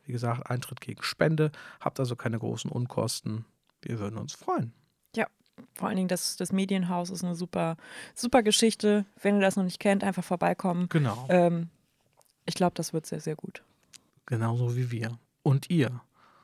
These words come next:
Speaker 1: Und deswegen verabschieden wir uns jetzt. Ich mache jetzt Kindergeburtstag.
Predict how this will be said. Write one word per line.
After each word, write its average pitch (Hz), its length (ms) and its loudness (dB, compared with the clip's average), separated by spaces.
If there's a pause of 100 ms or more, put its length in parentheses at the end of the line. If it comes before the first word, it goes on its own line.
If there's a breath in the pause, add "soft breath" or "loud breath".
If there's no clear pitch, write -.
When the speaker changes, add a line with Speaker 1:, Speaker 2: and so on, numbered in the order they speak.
(240 soft breath)
Speaker 1:
Und 120 180 0
deswegen 139 340 2
verabschieden - 420 0
wir 170 60 2
uns 175 120 -2
jetzt. 190 260 -4
Ich 175 120 0
mache 190 180 4
jetzt - 280 -2
Kindergeburtstag. 143 920 -2